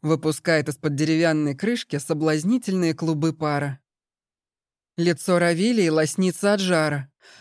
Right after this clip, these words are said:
а щеки пылают румянцем. Она смазывает медовой глазурью большого поросенка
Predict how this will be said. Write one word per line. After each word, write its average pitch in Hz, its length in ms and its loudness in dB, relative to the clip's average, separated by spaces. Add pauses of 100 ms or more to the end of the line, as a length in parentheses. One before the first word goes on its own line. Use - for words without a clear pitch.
(100)
а 156 160 2
щеки - 380 0
пылают 165 460 2
румянцем. 151 840 -2 (1040)
Она 170 240 2
смазывает 170 720 0
медовой 175 420 2
глазурью 165 760 0 (300)
большого 180 500 0
поросенка 160 880 -4